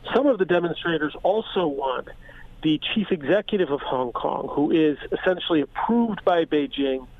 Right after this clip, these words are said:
and is widely and reasonably seen as a puppet. Her name is Carrie Lam.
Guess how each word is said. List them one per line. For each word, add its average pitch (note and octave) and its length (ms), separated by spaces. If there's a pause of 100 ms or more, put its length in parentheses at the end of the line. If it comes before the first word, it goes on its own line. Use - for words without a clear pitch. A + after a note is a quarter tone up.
(340)
and D3 200
is C#3 160
widely D#3+ 680
and B2+ 220
reasonably F3 540
seen D3 120
as C3+ 120
a B2 40
puppet. - 380
Her D3 140
name C#3+ 180
is C3 120
Carrie D3 340
Lam. C3+ 440